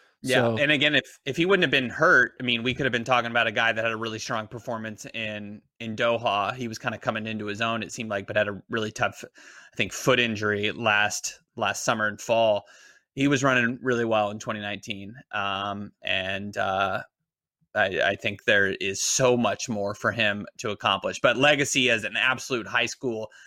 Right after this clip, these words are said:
Speaker 1: stud, fair, several, like, really big moments, like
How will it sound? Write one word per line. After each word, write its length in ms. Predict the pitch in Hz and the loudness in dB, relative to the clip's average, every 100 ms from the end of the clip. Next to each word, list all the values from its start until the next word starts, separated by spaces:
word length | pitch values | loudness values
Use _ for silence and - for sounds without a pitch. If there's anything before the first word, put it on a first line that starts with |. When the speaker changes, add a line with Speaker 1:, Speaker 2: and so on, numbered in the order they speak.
| - | -16
Speaker 1:
stud, 580 | - - 156 131 127 123 - 160 | -10 0 4 6 6 2 -4 0
fair, 380 | 147 - 110 - - | 2 0 -6 -20 -16
several, 360 | - 196 170 117 | 0 2 4 2
like, 140 | 101 | 0
really 380 | 123 139 151 131 | -2 0 2 0
big 220 | 110 110 | -2 -6
moments, 400 | 110 113 107 107 | -6 -8 -8 -10
like 100 | 110 | -12